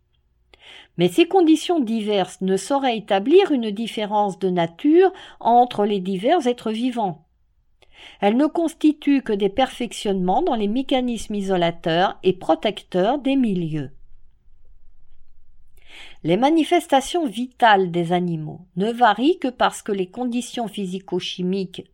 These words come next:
de leur milieu interne varient. C'est ainsi qu'un mammifère dont le sang a été refroidi, soit par hibernation naturelle, soit par certaines lésions du système nerveux,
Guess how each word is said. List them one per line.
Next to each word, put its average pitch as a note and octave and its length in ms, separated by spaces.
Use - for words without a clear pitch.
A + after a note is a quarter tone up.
de E3 120
leur F3 200
milieu A#3+ 340
interne G#3+ 520
varient. F#3+ 520
C'est A#3 300
ainsi A3+ 460
qu'un B3+ 160
mammifère C#4 760
dont A#3 180
le C#4 140
sang C#4 360
a A#3+ 100
été B3+ 280
refroidi, G#3+ 760
soit G#3+ 320
par F#3 180
hibernation F3+ 640
naturelle, F3 640
soit A3+ 400
par F#3+ 160
certaines G3+ 480
lésions G#3 540
du G3+ 160
système F3+ 480
nerveux, F3 500